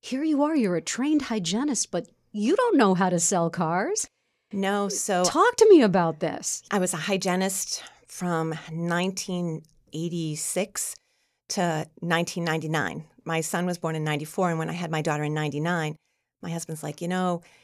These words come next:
Speaker 2: you're traveling around," I was traveling as well around the world to teach other hygienists and, and assistants to do hygiene. So he said, "You know, you can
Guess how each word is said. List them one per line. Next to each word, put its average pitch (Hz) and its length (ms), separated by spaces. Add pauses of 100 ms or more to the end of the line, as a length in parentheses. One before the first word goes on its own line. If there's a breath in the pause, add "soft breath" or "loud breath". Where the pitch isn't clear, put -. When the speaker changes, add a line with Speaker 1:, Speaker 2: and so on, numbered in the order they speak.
Speaker 2:
you're 160 100
traveling 208 420
around," 180 220
I 165 60
was 165 140
traveling 165 480
as 156 180
well 180 180
around 151 220
the 151 80
world 160 400
to 180 80
teach 180 220
other 156 160
hygienists 156 800
and, 151 240 (540)
and 175 140
assistants 160 540
to 170 100
do 170 200
hygiene. 180 600
So 156 220
he 160 80
said, 156 400
"You - 100
know, 165 120
you 156 200
can 151 360